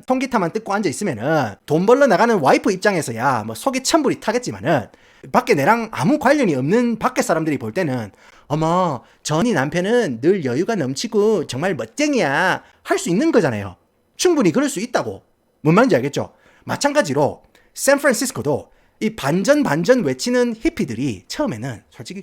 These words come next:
좀 골칫거리였어요. 예, 이 양반들이 또 시원하게 푸고 하기 때문에 처음에는 골칫거리였어요.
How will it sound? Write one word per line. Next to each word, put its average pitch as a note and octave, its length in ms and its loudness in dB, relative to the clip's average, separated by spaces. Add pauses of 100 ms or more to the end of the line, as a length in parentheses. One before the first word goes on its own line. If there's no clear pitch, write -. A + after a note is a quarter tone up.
좀 D3 140 -10 (140)
골칫거리였어요. D3+ 720 -6 (280)
예, G2 160 -14 (260)
이 F#3+ 60 2
양반들이 D3 360 -2
또 D#3 220 -6 (300)
시원하게 G#3+ 420 -4
푸고 G#3 360 0
하기 F3 160 -2
때문에 G#2+ 460 -8 (240)
처음에는 C#3+ 460 -6
골칫거리였어요. - 680 -8